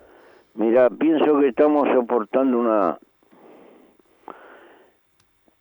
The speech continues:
una doble pandemia. Eh, lleva mucho tiempo esta desgracia que nos ha azotado y el mundo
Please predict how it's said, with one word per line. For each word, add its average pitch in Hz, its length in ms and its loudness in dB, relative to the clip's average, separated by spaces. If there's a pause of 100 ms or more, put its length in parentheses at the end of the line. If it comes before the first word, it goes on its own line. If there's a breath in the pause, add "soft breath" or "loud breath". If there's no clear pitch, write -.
(800)
una 123 200 0
doble 139 320 4
pandemia. 117 720 0 (1900 loud breath)
Eh, 117 400 4 (1080 loud breath)
lleva 160 280 4
mucho 160 340 0
tiempo 110 420 0
esta 101 220 0
desgracia 95 720 2
que 92 100 -4
nos 87 200 -2
ha 90 60 -2
azotado 82 640 -2
y 92 60 2
el 92 100 2
mundo 107 580 0